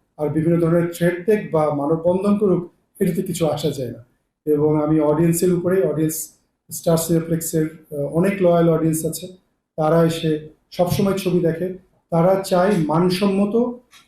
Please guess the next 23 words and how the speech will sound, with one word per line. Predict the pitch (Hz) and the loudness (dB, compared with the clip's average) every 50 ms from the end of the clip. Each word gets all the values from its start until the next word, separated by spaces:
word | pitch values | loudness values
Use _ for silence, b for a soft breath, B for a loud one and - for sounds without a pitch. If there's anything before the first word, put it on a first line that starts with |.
| b 127 151 | b -4 0
ভালো | 175 185 190 190 | 2 2 2 2
ছবি | 185 185 151 143 143 | 2 0 -2 -2 -2
দেখতে, | 135 - - - - - - _ _ _ _ _ _ _ - | -4 -6 -8 -12 -20 -20 -20 _ _ _ _ _ _ _ -2
এবং | 180 175 214 220 208 208 208 208 | 0 2 2 0 0 -2 0 2
এই | 208 233 233 226 196 | 2 4 4 4 4
মানটা | 180 185 185 185 180 175 | 4 2 2 2 2 2
আমি | 165 160 143 | 2 2 0
বজায় | 139 135 120 127 117 | 0 -2 -2 -4 -6
রাখতে | 113 - - - 117 | -8 -10 -12 -16 -18
চাই। | - - - - _ _ _ _ _ _ _ _ _ _ _ - 147 | -18 -20 -20 -20 _ _ _ _ _ _ _ _ _ _ _ -8 -4
আহ, | 143 143 139 139 143 - 170 | -2 0 0 -2 -2 -2 0
উনি | 165 170 190 190 190 185 185 170 156 | 2 2 2 0 0 -2 -2 0 2
রাইটলি | 165 160 180 180 190 202 214 220 180 | 2 2 2 2 2 0 0 0 2
বলেছেন, | 190 196 196 202 196 - - 233 240 233 | 2 2 2 2 2 0 -2 0 0 0
হল | 175 160 156 160 | 0 0 0 0
নাম্বার | 160 165 165 165 170 175 175 175 | 0 2 2 2 2 0 0 -2
থ্রিতে | - - 180 180 180 190 196 220 233 - - _ _ _ b b b b b _ _ _ | -8 -8 -8 -4 -2 0 0 0 0 -2 -6 _ _ _ b b b b b _ _ _
আমাদের | 160 156 160 165 165 170 165 165 165 - - - _ _ | -4 -2 0 0 2 2 2 0 0 -2 -6 -12 _ _
হয়তো | - 160 160 165 - 175 170 170 - 202 | -4 -4 -4 -2 -2 -2 -2 -2 -2 -4
একটু, | 196 - - _ _ - 277 262 262 - - - - - | -8 -8 -10 _ _ 2 2 2 2 0 -2 -4 -4 -2
আহ, | 180 170 160 160 156 151 147 143 139 143 143 143 147 147 147 147 156 | 0 2 2 2 2 0 -2 -4 -6 -8 -8 -6 -6 -4 -6 -4 -4
প্রজেকশনে | 170 170 175 165 - - 170 165 165 160 160 165 - - _ _ _ - | -4 -2 -2 -2 -2 0 0 2 2 0 0 -4 -8 -18 _ _ _ -12
সমস্যা | - - 170 170 165 165 180 | -4 0 0 0 0 0 -2